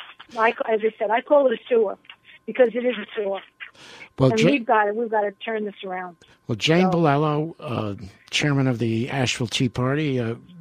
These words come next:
Speaker 2: we're having an, an incredible discussion, and here's what I'd like to, uh, to finish off with. I want you to tell us what specifically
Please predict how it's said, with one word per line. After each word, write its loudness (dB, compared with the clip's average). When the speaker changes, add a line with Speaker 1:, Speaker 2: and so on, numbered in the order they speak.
Speaker 2:
we're -4
having 0
an, 0
an -4
incredible -2
discussion, -2
and -4
here's -2
what 2
I'd 0
like -2
to, -2
uh, -4
to -6
finish 2
off -4
with. -8
I -2
want -2
you 2
to 0
tell -2
us -4
what 0
specifically -2